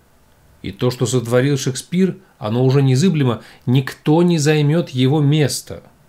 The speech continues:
Был Толстой,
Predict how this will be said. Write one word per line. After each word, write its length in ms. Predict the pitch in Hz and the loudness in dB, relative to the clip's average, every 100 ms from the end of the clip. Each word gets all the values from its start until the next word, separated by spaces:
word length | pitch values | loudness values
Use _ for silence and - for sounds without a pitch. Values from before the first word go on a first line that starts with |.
| _ _ _ _ _ _ _ _ - _ _ _ _ _ _ _ _ _ _ _ _ _ _ | _ _ _ _ _ _ _ _ -20 _ _ _ _ _ _ _ _ _ _ _ _ _ _
Был 260 | 104 127 185 | -4 0 2
Толстой, 800 | 196 190 - - 127 127 123 | 2 0 -2 0 2 2 -2